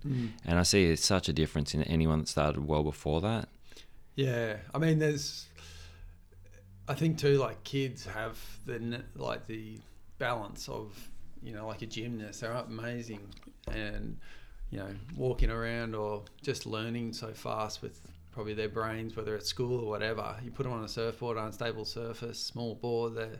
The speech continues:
Speaker 1: they just get it so quickly. You know, there's not a lot of adults that learn surfing and become good at it. Um, there o-, obviously are, but it's, um,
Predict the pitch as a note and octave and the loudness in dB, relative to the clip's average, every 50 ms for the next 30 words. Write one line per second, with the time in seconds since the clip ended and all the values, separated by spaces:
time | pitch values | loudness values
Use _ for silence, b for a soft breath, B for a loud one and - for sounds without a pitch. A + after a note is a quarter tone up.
0 | - B B B B B B B B B B B - G#2+ G#2 A#2 - - - F2+ | -12 B B B B B B B B B B B -4 -4 -2 -2 -4 -4 -4 -4
1 | E2+ F#2 G2+ G2 - - - - - - - - - G#2+ G2+ F#2+ - - G#2 G#2+ | -2 -2 -4 -6 -8 -10 -14 -16 -14 -12 -10 -6 -4 -4 -4 -4 -4 -4 -4 -2
2 | - A2+ G#2 G2+ G2 - - - - - b b b b b b b b G#2+ G2+ | -2 -2 -4 -4 -4 -6 -10 -10 -12 -14 b b b b b b b b -2 2
3 | G2+ G#2 G#2 G#2+ G#2+ A2 - A2+ G#2 G#2 F#2 F2+ - - - - - - - C#3+ | 2 2 2 2 -2 -4 -2 -2 -2 -2 -4 -6 -6 -6 -4 -4 -4 -4 -4 -2
4 | C3 B2 B2 B2+ B2+ A#2+ A2+ G#2+ A2 A2 A2 G#2+ A2 G#2+ G#2+ G#2 - - - - | -2 0 0 0 0 0 0 0 0 -2 -2 -2 -2 -4 -6 -6 -10 -16 -18 -20
5 | - - - A#2 A#2 A#2 A#2 A2 A2+ - - - - G2+ G2+ A2 A2 G#2+ G#2+ A2 | -10 -4 0 2 2 4 2 0 0 -4 -8 -8 -8 -6 -4 -2 -2 -2 -2 -2
6 | A2 A2 A2 - - A#2 A2+ A#2 - D3 D#3+ F3+ F#3 F3+ F3+ - - - A2+ G#2+ | -2 -4 -4 -4 -2 -2 -2 -2 -2 -4 -4 -6 -6 -8 -10 -10 -8 -6 -4 -2
7 | G#2+ G#2 G#2+ G#2 G#2+ A2 - G#2 G#2 G#2 G#2+ G#2+ - A2 G#2+ - C2+ D#2 F2 F2+ | -2 -2 -2 -4 -4 -6 -6 -6 -6 -6 -6 -4 -2 -2 0 0 -2 -2 -4 -6
8 | - - - b b b b b b b b - G#2+ A2 G#2+ G2+ G2+ G2+ G2+ G2+ | -8 -10 -16 b b b b b b b b -8 -6 -4 -4 -4 -4 -4 -6 -6
9 | G2+ G2+ G2+ G2+ G2+ - - - A3+ A#3+ C#4 C#4+ - - - - - - B2 A2 | -8 -8 -10 -10 -12 -14 -18 -16 -16 -16 -16 -16 -18 -20 -20 -16 -8 -4 -2 -2
10 | - F#2+ G#2+ G#2 A#2 A2+ A2 G#2+ G#2 G2+ - G#2 G2 F#2+ G#2 A2 G2+ G2 G#2 A2 | 0 0 -2 -2 -2 -2 -2 -2 -2 -2 -2 -2 -2 -2 -2 -4 -4 -4 -6 -8
11 | - - A2+ G2+ G2 G#2 - - B B B B B B B B - A2 G#2+ - | -6 -2 -2 -2 -2 -2 -6 -10 B B B B B B B B -12 -10 -8 -8
12 | - A#2 G#2 F#2+ F#2 G2+ G2+ - | -6 -4 -4 -4 -4 -6 -8 -10